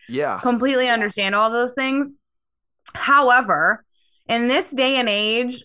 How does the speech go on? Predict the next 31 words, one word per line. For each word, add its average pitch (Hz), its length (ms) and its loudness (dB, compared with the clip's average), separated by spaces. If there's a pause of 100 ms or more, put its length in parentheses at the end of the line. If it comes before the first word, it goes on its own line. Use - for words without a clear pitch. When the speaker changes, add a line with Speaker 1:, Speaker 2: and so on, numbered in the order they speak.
Speaker 2:
in 220 180 0
my 214 200 4
opinion, 240 520 0
for 208 220 0
women, 165 600 -2
putting 320 300 0
yourself 262 880 2
at 208 340 2
the 196 540 -6 (360)
mercy 349 680 2 (560)
of 226 140 0
a 214 100 2
man, 247 580 0 (160)
regardless 254 720 0 (200)
of 262 240 0
if 277 220 0
he 294 260 -4
is 254 140 0
your 208 140 -2
husband, 220 680 -2
Speaker 1:
Oh, 104 160 -4
Speaker 2:
like, 233 200 0
you 269 100 -2
Speaker 1:
God. 349 60 2
Speaker 2:
are 359 160 2
putting, 415 360 -6 (220)
like, 226 340 -2
every 277 380 0 (160)
ounce 254 440 2
of 233 260 -2
trust - 760 0